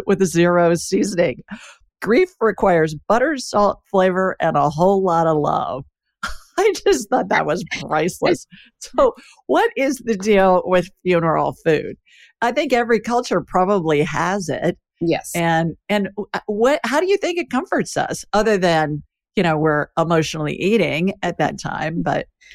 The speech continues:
Speaker 2: I think, you know, I thought about this 'cause there's a whole chapter dedicated to the, the food aspect of grief, right? 'Cause when my mom died, I mean, my dad's freezer was just overflowing. It was, you know, everyone came out. Um, and I think, you know, when I thought about it for the book, yes, besides the fact that we're eating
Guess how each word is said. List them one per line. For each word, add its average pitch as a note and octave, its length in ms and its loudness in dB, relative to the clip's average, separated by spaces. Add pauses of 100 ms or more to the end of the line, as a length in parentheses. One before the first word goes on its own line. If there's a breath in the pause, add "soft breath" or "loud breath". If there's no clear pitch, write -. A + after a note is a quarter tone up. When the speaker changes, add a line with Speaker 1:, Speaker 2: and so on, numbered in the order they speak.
(340 soft breath)
Speaker 2:
I B3+ 140 -2
think, F4 260 2
you C4 80 4
know, C4 140 6
I A3 120 0
thought C4+ 260 2
about A#3+ 180 2
this G3 100 -6
'cause F#3+ 140 -6
there's G3 120 0
a F#3+ 80 2
whole G3 140 2
chapter G#3 340 0
dedicated D#3+ 500 0
to E3 120 -6
the, D3+ 160 -10 (120)
the F3+ 60 -4
food A3 280 2
aspect C#3+ 460 0
of C3+ 100 -12
grief, D3 240 -4
right? D3+ 120 0
'Cause D#3 140 -6
when E3 140 0
my D#3+ 120 0
mom F3+ 220 0
died, D3+ 160 4
I D#3+ 60 0
mean, D#3+ 120 -2
my D#3 120 -2
dad's D3 420 -4 (340)
freezer D#3+ 320 -2
was C#3 160 -8
just - 140 -14
overflowing. C3+ 640 -2
It B2 60 -20
was, D3 240 -16
you E3 120 -8
know, G#2 180 -6
everyone E3 480 0 (160)
came D3 160 -4
out. A2+ 180 -4 (760 soft breath)
Um, F3+ 380 2 (200)
and A#3 120 -2
I C#4+ 120 0
think, G4+ 300 -4 (100)
you B3+ 80 2
know, A#3+ 120 0
when A3+ 120 0
I A3+ 80 0
thought A#3 240 2
about A#3 160 2
it - 100 -2
for - 80 -8
the A3 100 -4
book, G#3+ 340 2 (120)
yes, A3+ 320 0
besides G#3 380 -2
the A#3 80 -2
fact F#3 280 0
that D3 120 -2
we're D#3+ 180 0
eating D#3+ 400 -2